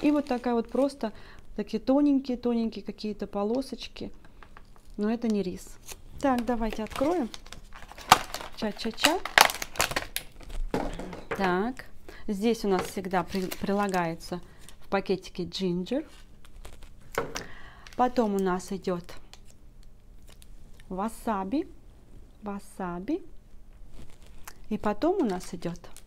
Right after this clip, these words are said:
соевый соус.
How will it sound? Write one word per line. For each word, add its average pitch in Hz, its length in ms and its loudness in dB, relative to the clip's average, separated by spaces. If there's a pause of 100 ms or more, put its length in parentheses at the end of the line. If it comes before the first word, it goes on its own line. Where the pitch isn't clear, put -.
(1200)
соевый 277 680 0 (160)
соус. 190 280 -4